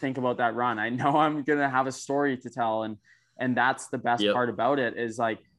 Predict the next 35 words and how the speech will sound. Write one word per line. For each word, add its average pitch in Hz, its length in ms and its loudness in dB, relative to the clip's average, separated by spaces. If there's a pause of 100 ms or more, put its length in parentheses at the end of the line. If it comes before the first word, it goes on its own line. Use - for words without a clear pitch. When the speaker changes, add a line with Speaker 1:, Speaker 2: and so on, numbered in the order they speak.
(240)
Speaker 1:
although 131 220 4
I 151 100 4
might 139 160 0
not 127 260 -4
think 143 180 -4
about 127 220 0
it 123 80 0
every 123 180 0
day, 120 460 0 (800)
although 135 300 2
I, 127 260 2
I 127 140 -4
may 123 200 0
not 120 240 0
reflect 135 440 0
on 123 160 0
the 117 60 -4
whole 123 180 -6
entire 120 260 -2
experience 135 540 0
every 123 160 -2
day 120 220 0
or 113 160 -6
talk 143 340 -2
about 127 180 0
it 117 80 0
every 113 220 -4
day, 110 340 -4 (380)
it's - 140 -8
like, 127 120 0
if 127 100 -4
somebody 143 360 0
was 135 200 -2
to - 220 -8
ever 127 480 -2